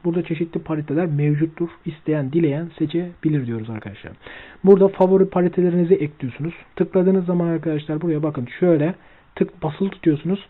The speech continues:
favoriye ekliyorsunuz. Şöyle basılı tutuyorsunuz, favoriye ekliyorsunuz.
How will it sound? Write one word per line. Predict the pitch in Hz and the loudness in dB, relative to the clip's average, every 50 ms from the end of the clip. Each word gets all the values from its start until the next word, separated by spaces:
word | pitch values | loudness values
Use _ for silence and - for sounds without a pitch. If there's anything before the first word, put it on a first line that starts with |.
| _ | _
favoriye | - - 196 180 165 160 151 180 185 | 0 2 2 4 4 4 4 4 4
ekliyorsunuz. | 165 165 - 175 165 147 - - 110 101 - - - _ _ - _ - | 4 2 2 0 0 0 0 -4 -10 -12 -12 -14 -20 _ _ -20 _ -4
Şöyle | - 185 180 170 165 | 0 0 0 0 -2
basılı | 175 165 165 190 185 | -4 -2 -2 -4 -4
tutuyorsunuz, | 180 - - 170 160 156 160 165 175 175 - - | -4 -4 -2 -2 -2 -2 -2 -6 -8 -8 -10 -4
favoriye | - 165 170 160 151 143 143 151 | -2 0 0 2 0 0 0 -2
ekliyorsunuz. | 151 147 151 143 135 127 - - 110 101 | -2 -2 -4 -6 -6 -6 -6 -10 -12 -14